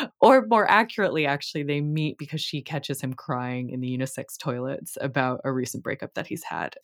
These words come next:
And a day of walking and talking and hijinks ensues.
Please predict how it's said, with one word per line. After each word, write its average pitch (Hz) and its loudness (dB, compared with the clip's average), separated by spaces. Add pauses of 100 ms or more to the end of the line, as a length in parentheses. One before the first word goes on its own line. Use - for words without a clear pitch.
And 139 2 (100)
a 147 4
day 180 6 (380)
of 151 6
walking 208 6
and 151 2
talking 151 -4
and 143 -4
hijinks 127 -2
ensues. - -6